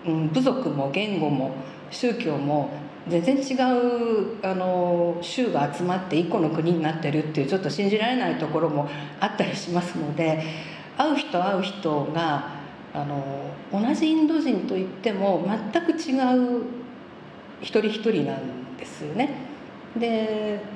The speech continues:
当然、あの、以前の会社員の立場、あるいは駐在のような立場と全然違う、非常にローカルなところで、あの、インドの個々の人と接し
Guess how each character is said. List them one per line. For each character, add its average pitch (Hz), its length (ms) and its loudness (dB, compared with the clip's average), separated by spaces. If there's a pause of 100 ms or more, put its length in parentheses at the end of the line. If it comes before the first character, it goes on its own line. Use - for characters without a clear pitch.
当 269 180 2
然、 269 580 2
あ 190 60 0
の、 185 280 0
以 277 80 2
前 311 160 2
の 185 140 2
会 202 240 -2
社 247 160 0
員 202 220 2
の 160 60 0 (100)
立 - 240 -2
場、 151 320 0 (160)
あ 175 80 0
る 190 100 0
い 185 40 2
は 160 100 2
駐 214 240 0
在 202 240 0
の 202 100 2
よ 233 120 4
う - 20 2
な 170 100 0
立 170 280 -2
場 151 80 -4
と 151 100 -4
全 202 200 -2
然 220 140 4
違 208 220 -2 (180)
う、 196 40 2
非 196 160 -2
常 220 160 2
に 220 120 2
ロ 269 180 2
ー - 20 -2
カ 208 100 2
ル 165 140 -2
な 147 100 0
と 151 120 -4
こ 147 140 -4
ろ 151 140 -2
で、 180 280 0 (420)
あ 151 80 -2
の、 151 120 2
イ 170 60 4
ン 180 100 4
ド 160 100 2
の 147 100 0
個 185 140 0
々 175 120 0
の 156 100 2
人 156 200 -4
と 147 100 -6
接 151 200 -6
し - 140 -10